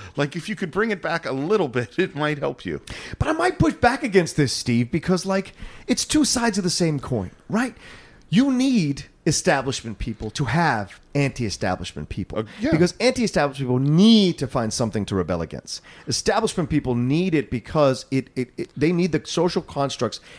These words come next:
Speaker 2: very, uh, rigidly drawn out because that's the only way they can function, because that's probably how they were raised. And so
Speaker 1: For
Speaker 2: you
Speaker 1: sure.
Speaker 2: have, you have, so, I mean, I don't think Colonel Green is wrong in what he's doing,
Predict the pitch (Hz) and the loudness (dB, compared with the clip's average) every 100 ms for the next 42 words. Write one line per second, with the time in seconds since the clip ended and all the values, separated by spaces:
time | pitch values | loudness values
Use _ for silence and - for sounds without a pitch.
0 | - 123 143 151 147 - 120 110 127 196 | -2 4 6 4 0 -2 0 4 4 4
1 | 175 156 139 110 143 151 117 107 127 117 | 2 -2 0 2 2 4 0 0 -2 0
2 | 117 98 156 - 151 143 131 113 101 160 | 0 0 0 -2 0 2 2 -2 0 0
3 | 190 131 107 - 80 - 131 - - 127 | 0 -4 -4 -4 -4 -6 -8 -10 -6 -4
4 | 120 151 190 135 113 131 123 101 76 101 | 0 -2 0 -2 -2 -4 -4 -4 -4 -4
5 | 254 285 - - - - - - 123 156 | -2 -4 -8 -14 -16 -18 -10 -6 -2 2
6 | 151 151 214 196 - - 151 175 196 180 | 2 0 -2 -4 -6 -2 0 2 2 0
7 | 175 190 196 254 247 - 202 156 147 131 | 0 0 0 0 0 2 2 2 -2 -2
8 | 90 92 120 143 123 107 110 101 - 131 | -4 0 2 2 -2 -4 -4 -6 -2 -2
9 | 123 | -2